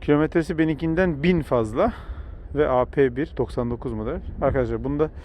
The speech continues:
ben, benim en çok sevdiğim S iki bin beyaz ve içi kırmızı koltuklu S iki bin. Aslında bunu daha çok seviyorum ben.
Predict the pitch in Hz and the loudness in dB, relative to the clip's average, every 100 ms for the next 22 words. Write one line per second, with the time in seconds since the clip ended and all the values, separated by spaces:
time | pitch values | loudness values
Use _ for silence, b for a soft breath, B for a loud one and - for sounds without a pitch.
0 | B B B B - 160 170 160 175 190 | B B B B 6 8 8 2 0 2
1 | 180 165 143 160 139 156 170 170 - 151 | 0 -2 0 2 2 0 0 0 0 0
2 | 160 143 185 165 135 147 151 180 - 135 | 2 2 0 0 6 8 8 2 -4 -2
3 | 143 - 156 - 143 143 147 143 120 - | -2 -2 -4 -2 -2 -2 -4 -2 -4 -4
4 | - 110 - - 127 143 131 - 143 135 | -4 -4 -6 -8 -6 -4 -4 -4 -4 -2
5 | 131 127 139 135 B B B - 143 131 | -2 -2 -2 -4 B B B 0 4 4
6 | 123 110 117 107 123 | 2 -4 -4 -2 -4